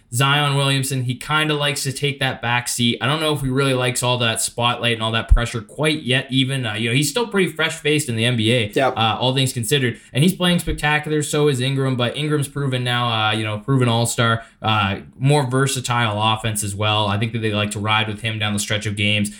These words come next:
Speaker 1: uh, rather than Zion, you know, early on to them.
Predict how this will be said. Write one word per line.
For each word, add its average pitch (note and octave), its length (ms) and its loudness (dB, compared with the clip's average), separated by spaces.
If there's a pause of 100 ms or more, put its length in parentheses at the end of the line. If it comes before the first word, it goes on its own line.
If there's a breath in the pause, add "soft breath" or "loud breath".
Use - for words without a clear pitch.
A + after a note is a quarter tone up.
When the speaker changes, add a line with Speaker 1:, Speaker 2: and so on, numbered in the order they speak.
(160 loud breath)
Speaker 1:
uh, G2 400 2
rather G#2+ 280 0
than G#2 160 0
Zion, G2+ 500 0
you G2+ 60 0
know, G2+ 120 0
early G#2+ 320 0
on G#2+ 200 2
to A#2+ 60 2
them. C3+ 220 0